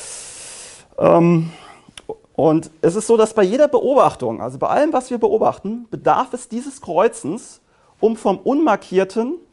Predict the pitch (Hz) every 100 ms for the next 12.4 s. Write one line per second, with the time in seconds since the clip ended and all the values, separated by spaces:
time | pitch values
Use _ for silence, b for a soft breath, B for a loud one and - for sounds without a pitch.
0 | _ _ - 202 190 180 - 214 196 127
1 | 127 123 131 120 98 82 - _ _ b
2 | b b b b b b b _ _ -
3 | 202 208 190 - 175 - - 226 208 -
4 | 175 226 226 208 202 180 147 202 214 214
5 | 202 - 190 185 160 - 226 190 160 -
6 | 160 190 196 175 B B - 160 156 165
7 | 214 180 120 113 165 214 143 139 151 190
8 | 185 160 165 - 156 240 247 165 170 190
9 | 180 156 - 190 - - 98 - _ _
10 | _ _ _ b b b b b - 156
11 | 185 208 240 190 175 - 175 151 - 156
12 | 233 165 175 285